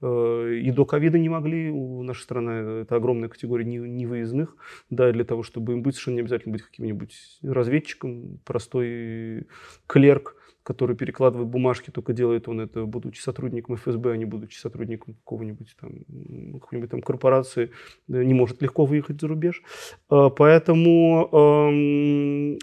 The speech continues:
сказать, что это как-то специфически позитивно влияет, я не могу. Я считаю, что, э,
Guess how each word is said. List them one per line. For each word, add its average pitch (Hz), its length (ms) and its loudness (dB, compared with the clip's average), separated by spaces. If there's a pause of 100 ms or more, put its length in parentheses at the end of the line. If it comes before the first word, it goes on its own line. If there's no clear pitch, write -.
сказать, 190 260 4
что 170 120 -6
это 165 60 -6
как-то 165 180 -4
специфически - 720 -6
позитивно 156 600 0
влияет, 151 480 0
я 147 300 -2
не 143 140 -2
могу. 160 280 -4
Я 180 220 4
считаю, 117 400 0
что, 120 520 0 (400)
э, 120 580 2